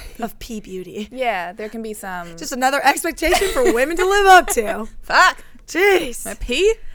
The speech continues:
Speaker 1: Gotta be thin, gotta have clear pee.
Speaker 2: Rule number one.
Speaker 1: God.
Speaker 2: That used to be on all my dating profiles.
Speaker 1: Right. I was like,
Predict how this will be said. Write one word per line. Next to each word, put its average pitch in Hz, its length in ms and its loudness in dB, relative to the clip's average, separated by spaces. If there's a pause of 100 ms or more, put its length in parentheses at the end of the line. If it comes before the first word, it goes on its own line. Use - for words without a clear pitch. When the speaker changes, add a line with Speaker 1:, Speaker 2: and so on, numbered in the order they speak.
(140)
Speaker 1:
Gotta 262 220 2
be 226 120 -4
thin, 339 440 -4 (320)
gotta 240 180 2
have 247 240 -4
clear 277 240 -2
pee. 330 420 -4 (920)
Speaker 2:
Rule 220 200 -4
number 214 220 -10
one. 202 300 -12
Speaker 1:
God. 214 640 -10 (880)
Speaker 2:
That - 160 -10
used 185 140 -16
to - 60 -20
be 220 80 -20
on 208 140 -18
all 220 160 -18
my 233 100 -18
dating - 320 -20
profiles. - 360 -20
Speaker 1:
Right. 214 260 -8 (220)
I 226 80 -8
was 214 180 -12
like, 214 200 -12